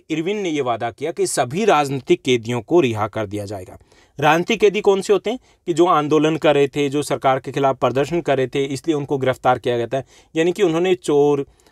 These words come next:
अ, चोरी या फिर हत्या, इस प्रकार के मामले वाले नहीं थे, बल्कि राजनीतिक कारणों से जिनको अरेस्ट किया गया था, उनको छोड़ दिया जाएगा।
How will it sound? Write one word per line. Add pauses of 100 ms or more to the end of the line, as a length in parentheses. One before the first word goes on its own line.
(120)
अ,
चोरी
या
फिर (260)
हत्या,
इस
प्रकार
के
मामले
वाले
नहीं
थे, (280)
बल्कि (100)
राजनीतिक
कारणों
से
जिनको
अरेस्ट
किया
गया
था, (300)
उनको
छोड़
दिया
जाएगा।